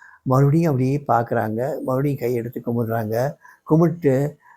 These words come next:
"யோகிஜிக்கு நீங்க போனீங்கன்னா இந்த, அஹ், என்னுடைய பிரணாமம் சொல்லிடுங்கன்னு" சொல்லி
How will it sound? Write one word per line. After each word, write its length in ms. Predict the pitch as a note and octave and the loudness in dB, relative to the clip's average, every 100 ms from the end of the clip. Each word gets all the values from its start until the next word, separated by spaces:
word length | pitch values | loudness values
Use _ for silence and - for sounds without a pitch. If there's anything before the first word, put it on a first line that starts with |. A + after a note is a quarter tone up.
| - | 0
"யோகிஜிக்கு 600 | C#3+ F3 G3 F#3 D#3 C3+ | 4 6 4 0 -2 -4
நீங்க 260 | C3 B2 A2+ | -4 -6 -6
போனீங்கன்னா 680 | C#3 C#3 C#3 C3 C3 C3+ C3+ | -4 -4 -4 -6 -6 -6 -6
இந்த, 520 | B2+ B2 A2+ G#2+ G#2+ | -6 -4 -4 -4 -4
அஹ், 440 | G#2 G2+ G#2 G#2 B2 | -6 -8 -8 -8 -6
என்னுடைய 400 | C3+ C3+ B2 A2 | -4 -2 -2 -2
பிரணாமம் 420 | A#2 C3+ E3+ F3 D#3 | -2 0 0 0 -2
சொல்லிடுங்கன்னு" 460 | B2 A2+ A2+ B2 B2 | -4 -6 -6 -6 -6
சொல்லி 280 | A#2+ B2 | -6 -6